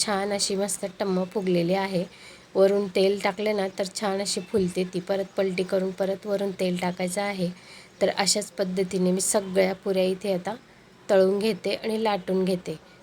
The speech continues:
तुमची कढई जितकी असेल लहान मोठी, त्या पद्धतीने तुम्ही कढईमध्ये कचोरी टाकू शकता. तर आता सगळ्या पुऱ्या मी अशा पद्धतीने इथे लाटून घेते, बघू शकताय तुम्ही. तर अशा पद्धतीने आलटून पलटून आपल्याला मस्तपैकी अशी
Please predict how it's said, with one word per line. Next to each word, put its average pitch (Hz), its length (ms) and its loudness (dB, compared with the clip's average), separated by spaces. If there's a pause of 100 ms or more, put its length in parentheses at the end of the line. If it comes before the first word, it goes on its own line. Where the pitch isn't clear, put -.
(100)
तुमची 208 260 0
कढई 220 300 2
जितकी 196 340 -2
असेल 214 280 2
लहान 196 320 2
मोठी, 196 300 -2
त्या 185 200 -2
पद्धतीने 185 640 -4
तुम्ही 196 280 -4
कढईमध्ये 190 520 2 (100)
कचोरी 180 440 -2
टाकू 180 240 -2
शकता. 180 380 -6 (520)
तर 202 80 4
आता 185 180 0
सगळ्या 202 320 4
पुऱ्या 208 280 2
मी 208 120 0
अशा 208 220 0
पद्धतीने 190 600 -2
इथे 220 180 -6 (260)
लाटून 185 480 0
घेते, 190 300 -4
बघू 180 240 -2
शकताय 185 420 -6
तुम्ही. 208 280 -10 (1500)
तर 196 100 4
अशा 196 240 2
पद्धतीने 185 640 2
आलटून 185 420 2
पलटून 185 460 2
आपल्याला 180 440 2
मस्तपैकी 185 640 -2
अशी 196 280 -2